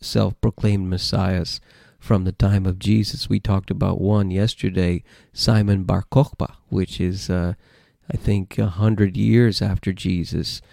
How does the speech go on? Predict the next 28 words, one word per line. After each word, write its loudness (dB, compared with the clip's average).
And, 0
um, 2
he -2
came 2
and 0
went. 2
We 0
have 0
coins 4
that 0
commemorate 2
a 4
revolt, 2
uh, 0
that 0
he 0
led 4
against, -2
against -4
Rome 4
in -2
the -4
second, -4
early 4
second -2
century. -2
But, 2
um, 2